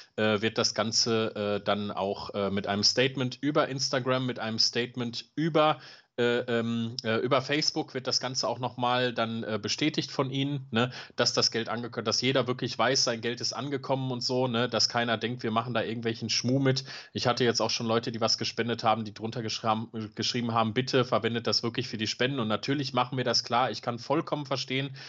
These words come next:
wenn Leute da Angst haben, dass da irgendwelche Schindluder mitgetrieben wird und die Leute einfach nur abgezockt werden, aber das ist absolut nicht der Fall. Ich selber arbeite bei den Maltesern, das kann ich hier so sagen, deswegen bin ich auch in der Materie drin, deswegen habe ich da die Connections und Verbindungen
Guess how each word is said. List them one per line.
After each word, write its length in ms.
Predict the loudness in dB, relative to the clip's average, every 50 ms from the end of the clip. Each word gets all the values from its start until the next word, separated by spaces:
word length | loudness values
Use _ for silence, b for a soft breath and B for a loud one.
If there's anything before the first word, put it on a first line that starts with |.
| B B B B _
wenn 120 | 0 2
Leute 300 | 4 4 4 2 2 0
da 140 | 2 2 2
Angst 280 | 2 0 -2 -4 -2 0
haben, 260 | 0 0 0 0 -2
dass 180 | -2 -2 0
da 80 | -2 -2
irgendwelche 440 | -4 -4 -6 -4 -4 -4 -4 -4 -6
Schindluder 480 | -6 -4 -6 -6 -6 -8 -2 0 0
mitgetrieben 560 | 0 0 -2 -4 -6 -6 -6 -4 -2 -2 2 2
wird 160 | 2 2 2
und 120 | 0 -2 -2
die 60 | 2
Leute 320 | 4 4 4 4 4 0
einfach 160 | 0 2 0
nur 120 | 0 2 2
abgezockt 520 | 2 0 0 -4 0 0 0 -2 0 0
werden, 180 | 2 2 2 2
aber 160 | 0 0 0
das 160 | 2 2 2
ist 140 | 2 2 2
absolut 400 | 2 2 2 0 0 -2 -4 -4
nicht 160 | -6 -2 -2
der 80 | -2 -2
Fall. 340 | 2 2 2 2 2 0 B B B B B B B
Ich 160 | -4 0 2
selber 420 | 4 4 4 4 4 2 2 2 4
arbeite 420 | 2 2 4 2 0 -2 -2 -4
bei 160 | -2 -2 -2 -2
den 100 | -2 -4
Maltesern, 560 | -4 -4 -4 -4 -4 -4 -4 -2 -2 -2 -2
das 160 | -2 -2 0
kann 160 | -2 -2 -4
ich 100 | -4 -8
hier 160 | -6 -4 -4
so 160 | -2 -2 -2 0
sagen, 440 | 2 4 6 6 6 4 2 -4
deswegen 460 | -4 -4 -6 -4 -4 -6 -4 -4 -4 -6
bin 120 | -4 -4
ich 160 | -4 -2 -2
auch 140 | -4 -4 -2
in 40 | -2
der 100 | -2 0
Materie 420 | 0 0 0 2 0 2 2 2
drin, 340 | 0 0 2 2 2 2 4
deswegen 420 | 4 2 4 2 2 0 0 0
habe 180 | 0 2 2 0
ich 80 | 0 2
da 120 | 0 0
die 120 | 0 -2
Connections 520 | -4 -4 -2 -2 -2 -2 -2 -6 -4 -4 -4
und 120 | -6 -2
Verbindungen 640 | -2 -4 -2 0 -2 -2 0 0 0 0 -2 -4 -6